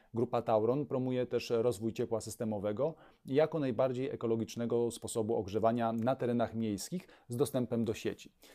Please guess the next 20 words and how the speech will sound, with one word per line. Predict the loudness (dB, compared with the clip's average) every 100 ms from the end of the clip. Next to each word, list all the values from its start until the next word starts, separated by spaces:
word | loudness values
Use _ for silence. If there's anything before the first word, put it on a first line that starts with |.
| -12
Wreszcie | -4 0 0 2 0
grupa | 2 0
Tauron | 2 2 2 -2
pokazuje | 0 0 2 2 2
też, | 2 0 -2
że | 0 -2
w | 0
inwestycjach, | -2 -2 -2 -4 0 0 0 0
y, | 2 2
w |
energetykę | 0 0 0 -2 -2 0 0 0
konwencjonalną | -2 0 -2 -2 0 2 0 -4 -8 -20 0
bardzo | 2 2 4
ważna | 4 4 0
jest | -2
troska | -2 -2 0
o | -2
s-, | -4 -2
o | -2
środowisko. | 0 0 0 -2 -8 -14